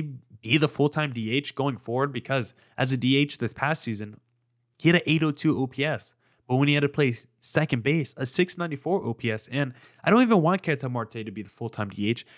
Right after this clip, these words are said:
Maybe he could split time a little bit more there, but the D-backs are so loaded in the outfield. I'm like, "You gotta put a, a Jake McCarthy, a Alek Thomas, or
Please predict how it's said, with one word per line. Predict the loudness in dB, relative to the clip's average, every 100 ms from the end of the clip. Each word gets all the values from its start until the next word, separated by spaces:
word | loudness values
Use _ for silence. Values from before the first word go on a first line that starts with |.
| -20 _
Maybe | 0 2
he | 2
could | 0
split | 0 0 -2
time | -2 -2
a | -2
little | -2
bit | -4
more | -4 -6
there, | -2 -2
but | 0 -2 -2 -4
the |
D-backs | 2 4 2 2
are | 0
so | 2
loaded | 4 4 4 2
in | -2
the | -4
outfield. | -8 -6 -2
I'm | 0 0
like, | 0
"You | -2
gotta | -2 -2 0
put | 2 4
a, | 4 4 0 -8 -10
a | -6
Jake | -2 -2 -2
McCarthy, | -2 0 0 0 -2
a | 0
Alek | 2 2 2
Thomas, | -2 -2 -2 -2 -8 -8
or | -6 -4 -6